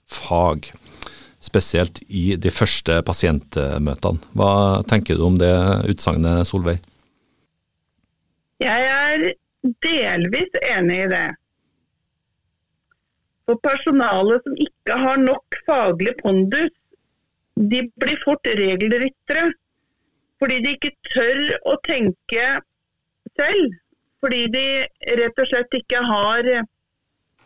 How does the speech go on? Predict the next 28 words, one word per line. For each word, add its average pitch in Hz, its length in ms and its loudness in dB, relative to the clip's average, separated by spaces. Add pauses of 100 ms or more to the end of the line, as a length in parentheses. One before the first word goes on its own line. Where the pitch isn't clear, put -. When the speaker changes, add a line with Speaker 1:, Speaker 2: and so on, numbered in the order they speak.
(280)
Speaker 2:
har 214 220 0
den 226 200 -2
tryggheten 196 560 -2
i 214 80 2
seg 233 240 -2
selv 196 300 -4
til 208 160 -2
å 233 100 -2
klare 196 400 2
å, 214 120 2 (760)
å 220 120 2
stå - 320 0 (420)
i 190 200 0
en 214 200 0
eventuell 208 500 0
konflikt 220 500 -2 (140)
senere 190 480 0
hvis 214 240 -2
de 226 160 0
tar 185 240 0
et 202 120 -4
valg 180 260 2 (100)
som 214 120 4
ikke 196 260 -2 (100)
er 208 100 -2
helt 180 280 -2 (500)
etter 214 240 -2
boka. 202 400 0